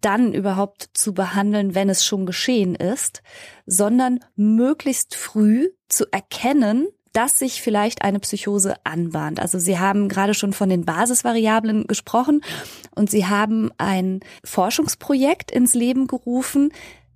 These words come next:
das sich damit befasst, genau diese Variablen möglichst frühzeitig zu erkennen. Das heißt care,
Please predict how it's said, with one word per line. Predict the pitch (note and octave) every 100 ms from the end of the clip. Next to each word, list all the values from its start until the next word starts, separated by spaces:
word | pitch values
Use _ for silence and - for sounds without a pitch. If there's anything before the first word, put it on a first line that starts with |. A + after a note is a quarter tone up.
| _
das | G#3+ A#3 -
sich | C4+ - - -
damit | G3+ G#3 A#3+ C#4
befasst, | - G#3 - G#3 A#3+ - -
genau | G#3 G3+ G3+ B3 C#4+ C#4+ - _ G#3+
diese | A#3+ C#4+ C4 A3+
Variablen | G#3 F#3+ G3 G#3+ A3+
möglichst | G#3+ A3+ A#3 -
frühzeitig | - - C#4 F4+ - - A3 A3+ A3+ G#3 -
zu | - G#3+ G#3 -
erkennen. | - F#3 - - G3+ G3+ D#3+ -
Das | F#3+ - G#3 -
heißt | G3 F#3 - - _ _ -
care, | - E3+ D#3+ F3+